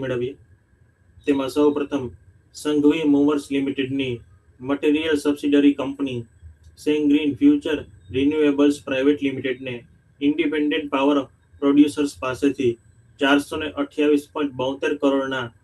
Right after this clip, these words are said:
વર્ક ઓર્ડર મળેલો છે. ત્યારબાદ એન્ટોની વેસ્ટ હેન્ડલિંગ સેલ લિમિટેડની એક સબસિડરીને થાણે મ્યુનિસિપલ કોઓપરેશન લિમિટેડ પાસેથી આશરે ત્રણસો ને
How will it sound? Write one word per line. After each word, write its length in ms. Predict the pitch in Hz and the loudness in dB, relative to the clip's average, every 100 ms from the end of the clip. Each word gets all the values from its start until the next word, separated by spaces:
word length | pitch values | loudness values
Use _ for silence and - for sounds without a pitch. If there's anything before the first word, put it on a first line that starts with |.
| _ _ _ - | _ _ _ -2
વર્ક 300 | 143 143 135 | 0 2 0
ઓર્ડર 180 | 139 147 | 2 2
મળેલો 340 | 131 120 120 120 | 0 -2 -2 -4
છે. 160 | 120 113 113 _ _ _ _ _ _ _ _ _ _ _ _ _ _ _ _ _ _ | -10 -16 -18 _ _ _ _ _ _ _ _ _ _ _ _ _ _ _ _ _ _
ત્યારબાદ 440 | 139 127 123 117 117 _ 139 | 0 2 2 -2 -4 _ 0
એન્ટોની 400 | 147 151 151 139 | 2 2 2 2
વેસ્ટ 240 | 139 143 - _ _ _ - | 4 4 2 _ _ _ -4
હેન્ડલિંગ 400 | 139 143 147 143 - | 2 6 6 4 2
સેલ 220 | 143 139 131 | 2 2 0
લિમિટેડની 560 | 135 123 127 135 143 143 | -4 -4 -4 0 0 2
એક 160 | 147 - | 0 0
સબસિડરીને 680 | 139 - 139 131 127 123 117 113 _ _ _ _ | -4 -2 -2 -2 -2 -4 -6 -10 _ _ _ _
થાણે 240 | 139 143 151 143 | -2 0 2 4
મ્યુનિસિપલ 580 | 147 143 147 147 147 143 | 4 2 0 0 -2 0
કોઓપરેશન 520 | 139 143 147 143 143 131 | 0 2 0 0 -2 0
લિમિટેડ 340 | 143 143 - | -2 -2 -4
પાસેથી 380 | 127 120 139 131 120 | -6 -4 -2 -2 -4
આશરે 320 | 120 135 117 - _ _ _ - | -4 -4 -6 -8 _ _ _ -4
ત્રણસો 340 | 143 151 147 | -2 -2 -4
ને 60 | 160 | -6